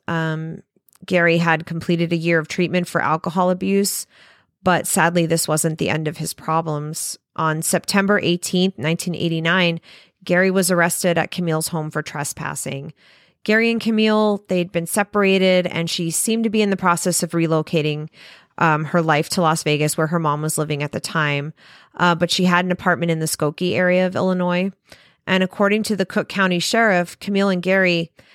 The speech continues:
have been working on repairing their relationship or reconciling in some way. And Camille gave Gary a key to her apartment.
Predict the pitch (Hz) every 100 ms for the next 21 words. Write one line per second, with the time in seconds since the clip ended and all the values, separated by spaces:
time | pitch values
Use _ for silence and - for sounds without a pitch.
0 | _ - 190 190 196 202 226 202 202 202
1 | 196 196 196 196 190 190 190 202 - 196
2 | - 156 - 165 156 160 - - - 170
3 | 185 196 185 170 156 151 156 170 151 151
4 | 139 147 160 - - _ - 196 214 202
5 | 208 208 202 185 190 190 170 165 170 -
6 | - - 214 170 170 170 175 165 170 220
7 | - 156 151